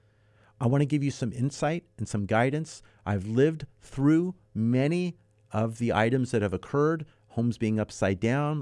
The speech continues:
I got started with rates in the double digits. I've seen the lows. I've seen the highs. I've seen the ground shake and what that has done to finances as well, living here in Southern California.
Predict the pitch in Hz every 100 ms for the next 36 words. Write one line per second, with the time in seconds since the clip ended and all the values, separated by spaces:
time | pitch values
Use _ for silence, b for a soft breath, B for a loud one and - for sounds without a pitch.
0 | - 98 80 - - 123 135 107 92 107
1 | - 95 90 95 87 - 139 160 151 -
2 | 82 - 107 85 101 143 151 107 - 98
3 | 87 85 123 147 151 147 - b b b
4 | - 107 - 113 98 92 95 143 185 -
5 | 185 190 139 107 98 113 131 135 135 139
6 | 135 - 139 139 139 - 143 127 117 123
7 | 127 98 - b b b 98 98 101 101
8 | 101 107 - 92 95 98 90 92 - 117
9 | 113 101